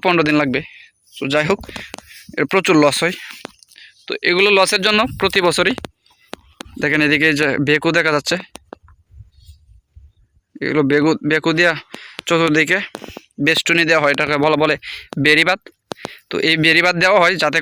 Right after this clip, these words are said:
করে মানুষ এই পানি যাতে ঢুকতে না পারে। প্রচুর, মানে মোটা সড়কের মতো, প্রচুর বড় স-, মোটা সড়কের মতো কইরা দেওয়া হয়। আর সাইডে দিয়ে তো আপনার সুরমা নদী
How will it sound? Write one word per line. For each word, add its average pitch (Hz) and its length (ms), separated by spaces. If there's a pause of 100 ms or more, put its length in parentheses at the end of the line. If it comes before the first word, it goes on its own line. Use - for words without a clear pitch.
করে 185 140 (500)
মানুষ 151 180 (220)
এই 151 100 (160)
পানি 170 220
যাতে 143 180
ঢুকতে 135 220
না 151 100
পারে। 139 100 (100)
প্রচুর, 190 280 (320)
মানে 160 160
মোটা 208 240
সড়কের 190 360
মতো, - 160 (720)
প্রচুর 196 380
বড় 175 200
স-, 156 160
মোটা 185 220
সড়কের 175 300
মতো 175 220
কইরা 156 180 (280)
দেওয়া 156 180
হয়। 151 120 (520)
আর 139 120
সাইডে 151 320
দিয়ে 175 120 (160)
তো 180 40 (120)
আপনার 160 240
সুরমা 165 260
নদী 147 120